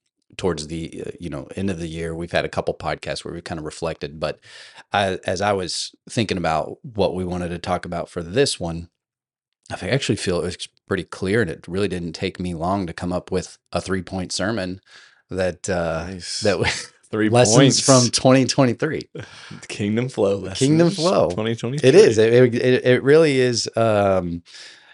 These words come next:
Speaker 1: you know, something that I think holistically, just, just where we're at, and both of us are kind of in a, a similar spot with, we, you know, it's, it's been more of a grind of a year, I
Speaker 2: Yeah.
Speaker 1: feel like, uh, professionally.
Speaker 2: Sure.
Speaker 1: Uh, but we've still, at the same time,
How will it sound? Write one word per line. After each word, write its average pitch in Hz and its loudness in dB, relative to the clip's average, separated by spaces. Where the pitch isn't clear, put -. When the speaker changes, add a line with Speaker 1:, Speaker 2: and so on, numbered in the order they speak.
Speaker 1:
you 113 0
know, 107 2
something 120 2
that 107 2
I 101 4
think 95 -4
holistically, 104 4
just, 85 -6
just 85 -8
where 92 0
we're 90 0
at, 90 0
and 85 -8
both 143 2
of 98 -4
us 82 -2
are 80 -4
kind 98 -4
of 90 -4
in 87 -4
a, 82 -8
a 85 -8
similar 90 -4
spot 87 -4
with, 85 -6
we, 85 -6
you 90 -4
know, 85 -2
it's, 85 -6
it's 92 -8
been 95 -2
more 98 0
of 90 -4
a 87 -4
grind 92 -2
of 85 -6
a 87 -6
year, 78 -6
I - -2
Speaker 2:
Yeah. 113 2
Speaker 1:
feel 85 -2
like, 80 -4
uh, 80 -2
professionally. 78 -6
Speaker 2:
Sure. 120 0
Speaker 1:
Uh, 87 -2
but 87 -2
we've 90 -6
still, 90 -2
at 87 -10
the - -12
same 107 -4
time, 80 -8